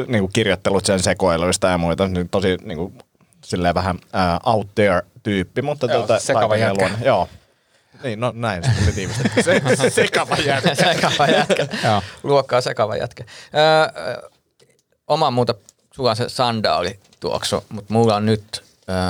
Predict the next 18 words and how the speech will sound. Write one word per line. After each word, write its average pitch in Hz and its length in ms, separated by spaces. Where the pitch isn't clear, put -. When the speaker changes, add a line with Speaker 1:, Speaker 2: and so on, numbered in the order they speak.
Speaker 3:
on 87 80
semmonen 92 180
kuin 95 120
mustapippuri, 92 920
niinku 85 440
val-, 104 200
sai 110 180
se, 110 80
se - 100
on 98 60
niinku 98 200
e-, 87 140
esi-, 113 380
esikäsittely, 123 760
ja 110 100
sitten 101 380
mä 92 100
käytän 92 380